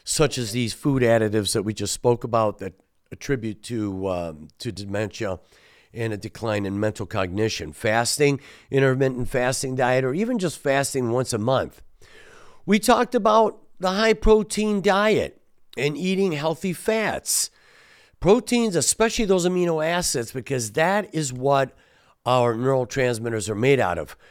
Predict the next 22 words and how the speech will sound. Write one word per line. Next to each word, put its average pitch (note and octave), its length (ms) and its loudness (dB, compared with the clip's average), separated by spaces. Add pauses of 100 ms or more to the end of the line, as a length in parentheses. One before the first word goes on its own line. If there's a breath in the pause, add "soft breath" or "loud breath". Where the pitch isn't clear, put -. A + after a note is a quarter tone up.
(240 soft breath)
So F3+ 200 4
amino G3 440 4
acid F3 420 0
therapy, D#3+ 640 4 (720 soft breath)
um, B2+ 540 0 (120)
eventually D#3 680 4
helps E3 400 0
to F3+ 120 2
build F3 720 4
those B2+ 540 4 (100)
neurotransmitters. A2 920 0
So C#3 160 -8
taking A3 420 -2
extra E3 460 -2
five-hydroxytryptophan, D#3 1500 -4 (380 loud breath)
which A#2 180 -2
helps C3 240 2
to B2 80 -4
build B2+ 320 -2
the G#2+ 60 -6
serotonin, F3 800 0 (460 loud breath)
taking C#3+ 580 4